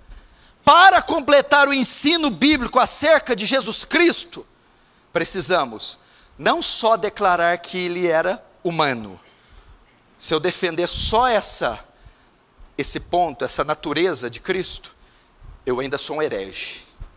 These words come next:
Eu não posso dizer que ele é só humano. Pra compreender a doutrina de Cristo, a cristologia,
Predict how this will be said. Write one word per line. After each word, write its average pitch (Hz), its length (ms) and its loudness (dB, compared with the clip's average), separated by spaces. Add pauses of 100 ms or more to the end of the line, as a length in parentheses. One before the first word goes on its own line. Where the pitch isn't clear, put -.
(480)
Eu 131 60 -14
não 143 80 -8
posso - 160 -2
dizer 180 160 -4
que - 80 -10
ele 160 80 -4
é - 20 -6
só - 220 -6
humano. 127 300 -6 (920)
Pra 165 100 -8
compreender 208 1000 0 (580)
a 151 60 -2
doutrina 226 440 0
de 180 60 -4
Cristo, 214 340 -4
a 185 40 -4
cristologia, 202 1000 0